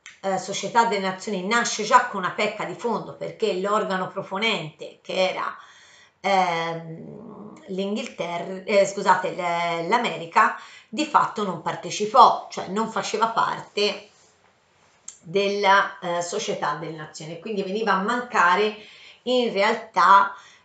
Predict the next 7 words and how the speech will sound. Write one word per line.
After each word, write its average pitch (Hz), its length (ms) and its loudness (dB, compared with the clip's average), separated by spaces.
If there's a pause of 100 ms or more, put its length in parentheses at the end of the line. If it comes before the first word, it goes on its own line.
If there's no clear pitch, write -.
(100)
eh, 180 340 -2
quell'organo 190 680 2
che 180 120 -6
poi, 185 240 0 (380)
cioè 180 200 -6
quello 202 180 -2
Stato 160 680 0